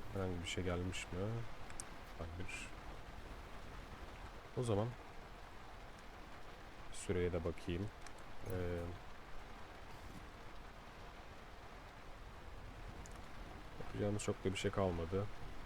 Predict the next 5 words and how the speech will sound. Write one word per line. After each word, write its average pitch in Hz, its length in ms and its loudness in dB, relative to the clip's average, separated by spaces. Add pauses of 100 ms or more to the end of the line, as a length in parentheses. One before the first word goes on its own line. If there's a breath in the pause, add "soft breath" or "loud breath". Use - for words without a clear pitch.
(200)
Bu 92 160 4
bölümlük 85 500 4
son, 90 280 6
e, 90 520 2
dakikalarımızı 85 800 2